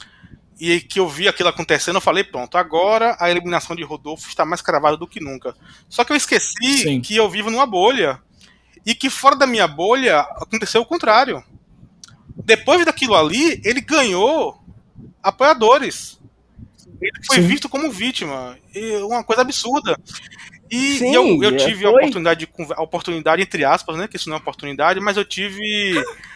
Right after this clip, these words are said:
Speaker 1: enfim, a infeliz oportunidade de conversar com, com três bolsominions na, na terça-feira, ontem,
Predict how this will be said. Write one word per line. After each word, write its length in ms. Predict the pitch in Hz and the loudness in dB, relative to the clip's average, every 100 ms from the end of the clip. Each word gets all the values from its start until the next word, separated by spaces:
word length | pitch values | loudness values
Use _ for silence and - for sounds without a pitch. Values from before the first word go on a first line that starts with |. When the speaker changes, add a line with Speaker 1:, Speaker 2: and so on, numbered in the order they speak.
| - - - - | -20 -20 -20 -8
Speaker 1:
enfim, 280 | 220 - 175 170 | -6 -4 -6 2
a 100 | 196 | 2
infeliz 560 | 220 269 233 220 339 339 | 4 6 6 8 6 4
oportunidade 720 | - 226 226 208 165 190 202 | 0 -4 -4 0 2 2 0
de 120 | 202 | -10
conversar 880 | - 262 277 220 - - 180 202 254 - _ _ | -8 -8 -2 -2 -2 0 2 2 0 -10 _ _
com, 680 | - 185 185 185 180 170 156 - | -10 -6 -4 -4 -6 -8 -12 -12
com 140 | 196 | -14
três 380 | - 196 233 214 | -6 -2 -2 -2
bolsominions 960 | 160 185 - 165 160 214 294 302 - _ _ _ _ _ | -6 -6 -6 -10 -10 -12 -12 -14 -16 _ _ _ _ _
na, 320 | 156 156 156 | -4 0 2
na 140 | 151 165 | 0 -2
terça-feira, 680 | 196 214 190 - 175 202 175 | -2 -2 -4 -6 -4 -2 -2
ontem, 420 | 180 247 190 | -4 -8 -12